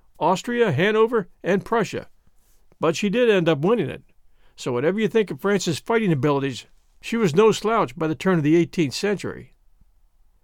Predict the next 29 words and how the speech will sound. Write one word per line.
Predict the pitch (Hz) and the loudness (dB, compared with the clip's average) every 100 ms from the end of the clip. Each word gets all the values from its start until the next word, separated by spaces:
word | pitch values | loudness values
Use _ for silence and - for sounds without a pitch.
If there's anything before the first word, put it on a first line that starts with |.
| - - | -10 -6
After | 202 208 | -4 0
the | 180 | 0
Dutch | 135 247 - | 2 0 0
action, | 143 131 170 147 | -2 -4 -6 -4
she | 185 | 0
was | 180 147 | 2 2
assigned | 127 190 208 190 | -2 -2 0 0
to | 220 | -2
escort | 190 - 185 | -2 -2 0
a | 147 | 2
merchant | 190 233 226 185 | 2 0 -2 -4
convoy | 208 202 151 160 | -2 0 0 0
to | 143 | 0
the | 147 | 0
West | 180 165 - | 0 0 -2
Indies, | 185 131 87 - - - - - - | -2 -4 -8 -12 -20 -20 -20 -18 -12
and | 117 | -4
while | 139 190 | -2 0
on | 214 | 2
her | 196 | 2
way, | 208 220 135 131 - - - | 4 2 0 -4 -10 -20 -4
put | 220 233 | 0 2
in | 220 | 2
at | 160 | 2
the | 185 | 0
English | 220 208 - | 0 -4 -2
port | - 147 | 0 0
of | 139 | 0
Plymouth, | 175 202 127 | 0 0 -2